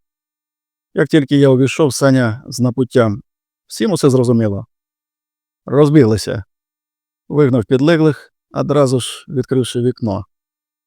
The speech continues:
провітрити задушливий і прокурений кабінет.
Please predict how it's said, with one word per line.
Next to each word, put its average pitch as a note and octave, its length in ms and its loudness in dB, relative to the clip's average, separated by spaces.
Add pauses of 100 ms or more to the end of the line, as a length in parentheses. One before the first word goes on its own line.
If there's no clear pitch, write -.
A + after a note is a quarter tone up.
(280)
провітрити A#2+ 720 -2 (100)
задушливий A#2 800 -4 (1000)
і - 120 -8
прокурений G#2 540 -2
кабінет. F#2+ 460 -8